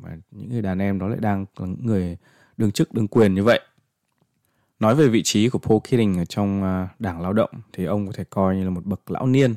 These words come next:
một vị trưởng giả của The Lab-, Labour Party. Nhưng càng ngày thì, ờ, Paul Keating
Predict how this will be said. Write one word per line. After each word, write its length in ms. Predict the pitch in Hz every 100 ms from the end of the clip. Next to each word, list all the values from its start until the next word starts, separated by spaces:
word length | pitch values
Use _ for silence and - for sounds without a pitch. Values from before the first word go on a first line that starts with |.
| - -
một 160 | 98 - 87
vị 140 | 104 -
trưởng 240 | - 95 85
giả 380 | 101 87 - -
của 320 | 95 85 78 85 - _ _ - 95
The 80 |
Lab-, 200 | 95 101 95
Labour 280 | 104 101 95
Party. 420 | - 101 107 95 - _ - - _ _ _ _ _ -
Nhưng 120 | 120 110
càng 180 | 107
ngày 220 | 98 98 92
thì, 200 | 95 92
ờ, 160 | 90
Paul 200 | 87 107 98
Keating 400 | 127 113 98